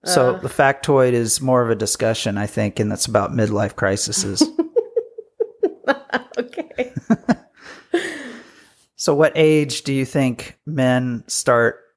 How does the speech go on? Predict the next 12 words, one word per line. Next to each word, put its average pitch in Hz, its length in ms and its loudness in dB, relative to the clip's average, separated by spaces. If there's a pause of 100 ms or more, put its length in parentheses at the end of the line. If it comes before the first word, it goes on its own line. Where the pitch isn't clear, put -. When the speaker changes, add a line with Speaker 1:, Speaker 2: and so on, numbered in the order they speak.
(140)
Speaker 1:
a 139 60 -4
midlife 113 480 0
crisis - 600 -4 (160)
on 107 120 -4
average? 107 600 -8 (560)
Speaker 2:
Okay. 165 600 -2 (240)
I'm 208 180 4
gonna 277 180 2
say 180 1160 0 (380)
in 185 180 0
our 180 220 4
box. - 680 -4